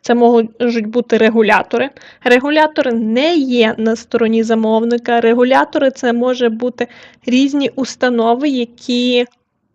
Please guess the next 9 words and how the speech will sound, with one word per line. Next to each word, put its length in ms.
мають 360
певні 280
правила. 520
Е, 260
наприклад, 640
регуляторами 960
на 380
ринку 380
Європі, 920